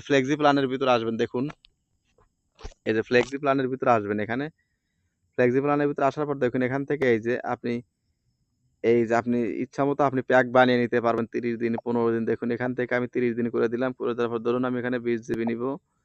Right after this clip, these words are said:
মিনিটটা, আহ, পাঁচশো, দুইশো মিনিট নিলাম, নেওয়ার পর দেখুন এসএমএস পাঁচশো, আমার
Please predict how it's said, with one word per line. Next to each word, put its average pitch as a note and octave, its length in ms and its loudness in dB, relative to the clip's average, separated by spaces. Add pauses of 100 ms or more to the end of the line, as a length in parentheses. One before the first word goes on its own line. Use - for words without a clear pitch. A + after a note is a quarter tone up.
(280)
মিনিটটা, B2 580 0 (140)
আহ, G#2+ 220 2
পাঁচশো, A#2+ 300 -2
দুইশো A#2+ 320 0
মিনিট C3+ 220 -2
নিলাম, C#3 240 -2
নেওয়ার B2 180 0
পর B2 100 -2
দেখুন B2 300 -2 (640)
এসএমএস B2+ 380 -2 (300)
পাঁচশো, A#2+ 420 0 (480)
আমার A2 280 -2